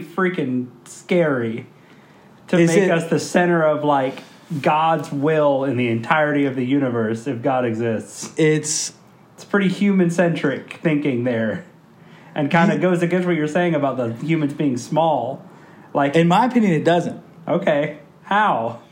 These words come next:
Speaker 2: Well, I just explained it. And so, <laughs> like, like, similarly, like, what I'm saying, like, we Christians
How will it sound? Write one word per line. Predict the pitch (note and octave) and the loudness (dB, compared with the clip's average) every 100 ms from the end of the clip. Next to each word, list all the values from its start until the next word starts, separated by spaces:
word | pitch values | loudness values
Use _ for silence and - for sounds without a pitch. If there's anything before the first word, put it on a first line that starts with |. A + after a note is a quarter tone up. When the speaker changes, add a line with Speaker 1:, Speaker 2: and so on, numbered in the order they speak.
| - _ _ - | -20 _ _ 2
Speaker 2:
Well, | F3 | 2
I | F#3+ | 4
just | B3 | 2
explained | F#3+ - A#3+ A#3 E3 | 2 2 2 4 4
it. | B2+ D3+ - - _ - - E3+ | 2 0 -6 -20 _ -20 -8 -2
And | E3 | 2
so, | G3+ F#3+ F3 E3 E3 - F3+ | 4 4 4 2 0 -4 -6
<laughs> | |
like, | E3+ G3+ F3+ D#3 - - - - - _ | 0 2 2 -2 -12 -20 -20 -20 -20 _
like, | E3+ E3+ - - - _ _ _ _ _ _ _ - - | 0 0 -2 -10 -20 _ _ _ _ _ _ _ -20 -12
similarly, | - C4 D4 F#3 D#3+ F3 G#3+ | -2 2 4 4 4 2 0
like, | F3 E3+ E3+ | 0 0 2
what | G#3 | 0
I'm | |
saying, | A3+ F#3+ | 2 2
like, | C#3+ - - - _ _ _ _ - | 0 -4 -14 -20 _ _ _ _ -6
we | C#3+ A3 A#3+ | 2 4 4
Christians | - A#3+ A#3 C#3+ C3 D#3+ | 4 2 2 0 0 -2